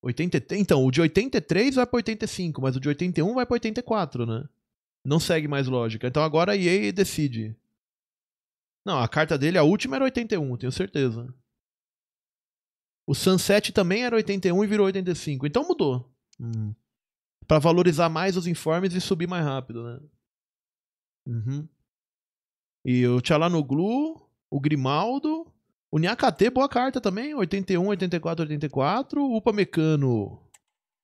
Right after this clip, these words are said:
Absurda essa carta, né? Ele é um pouco pace bait pelo setenta e nove de aceleração, mas ainda assim é uma carta absurda, né? Nossa, que carta, correndo muito. A Bright e o Ter Stegen noventa também. Aí no banco tem Itamese, Zaha.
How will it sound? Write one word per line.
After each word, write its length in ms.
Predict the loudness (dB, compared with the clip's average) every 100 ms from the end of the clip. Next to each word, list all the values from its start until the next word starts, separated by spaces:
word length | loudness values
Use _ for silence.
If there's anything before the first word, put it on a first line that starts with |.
| _ _ _ _ _ -4
Absurda 680 | -4 -2 -2 4 4 4 0
essa 160 | -2
carta, 420 | -4 -4 -4 -6
né? 280 | -6 -6 -10 -16 _ -10
Ele 120 | -6
é 40 |
um 60 | -4
pouco 720 | -2 -2 -2 -2 2 2 0
pace 300 | 0 0 0
bait 320 | 0 0 0 2
pelo 140 | 0
setenta 320 | 2 0 0
e 40 | -2
nove 160 | -2
de 60 | -4
aceleração, 600 | -6 -4 -4 -4 -4 -4
mas 160 | -2
ainda 240 | -2 0 -2
assim 240 | -2 -4
é 40 | -4
uma 120 | -4
carta 260 | -4 -4
absurda, 460 | -8 -4 -2 0 -2
né? 220 | -4 -6 -12 _ _ -8
Nossa, 420 | -6 -6 -6 -8
que 140 | -12
carta, 520 | -8 -4 -2 -4 -8 -16 _
correndo 300 | 0 2 2
muito. 480 | 0 -2 -4 -8 -14 _ _ _ _ _ -4
A 80 | 0
Bright 800 | 4 4 2 0 -4 -4 -6 -4
e 140 | 0
o 60 | 2
Ter 180 | 4 2
Stegen 320 | 2 0 0
noventa 440 | -2 0 -2 -4
também. 440 | -4 -2 -2 -2 -2
Aí 120 | 0
no 80 | 0
banco 220 | 0 -2
tem 160 | -2 -2
Itamese, 720 | 0 0 0 -2 -2 -2 -2
Zaha. 640 | 0 2 2 2 -2 -6